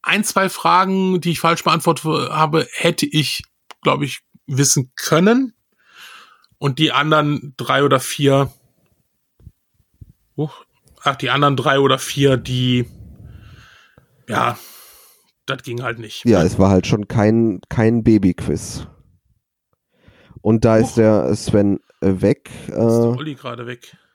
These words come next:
Speaker 2: nee, da warst du weg. Ich hab weiter aufgenommen hier. Ich hab hier f-, f-, flott weiter
Speaker 1: Mhm.
Speaker 2: reingeredet ins Mikrofon, um die Lücke zu schließen. Ähm,
Speaker 1: Hallo?
Speaker 2: Ja. Und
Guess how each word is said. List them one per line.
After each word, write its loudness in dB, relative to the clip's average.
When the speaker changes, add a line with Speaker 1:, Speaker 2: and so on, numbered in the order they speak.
Speaker 2:
nee, 4
da 4
warst 2
du 4
weg. 0
Ich -2
hab 0
weiter 4
aufgenommen 0
hier. 0
Ich -6
hab -4
hier 2
f-, -6
f-, -8
flott 0
weiter 2
Speaker 1:
Mhm. -2
Speaker 2:
reingeredet 4
ins -2
Mikrofon, 0
um -2
die 4
Lücke 2
zu 2
schließen. 0
Ähm, 2
Speaker 1:
Hallo? -4
Speaker 2:
Ja. 2
Und 2